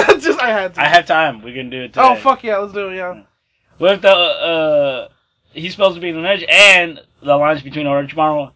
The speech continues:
Speaker 2: and his job is to gather intel on Orochimaru.
Speaker 1: Sounds about right.
Speaker 2: That's about, like, yeah, of course he's gonna do that.
Speaker 1: Yeah.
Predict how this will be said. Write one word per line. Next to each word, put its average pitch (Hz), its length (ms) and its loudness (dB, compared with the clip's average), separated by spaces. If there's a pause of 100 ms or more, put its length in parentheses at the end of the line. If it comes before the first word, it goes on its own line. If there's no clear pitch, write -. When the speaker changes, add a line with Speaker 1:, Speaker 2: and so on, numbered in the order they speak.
Speaker 2:
and 139 280 2
his 135 140 -4
job 127 200 0
is 123 100 -10
to 120 80 -20
gather 127 240 -2
intel 127 340 -6
on 110 180 -8
Orochimaru. 107 560 -20 (840)
Speaker 1:
Sounds 190 240 -8
about 170 200 -12
right. 170 220 -18
Speaker 2:
That's 139 220 -2
about, 120 300 -8
like, 120 200 -12
yeah, 120 140 -8
of 107 80 -20
course 110 220 -16
he's - 80 -20
gonna 104 180 -20
do 104 120 -20
that. 104 200 -20 (140)
Speaker 1:
Yeah. 170 180 -16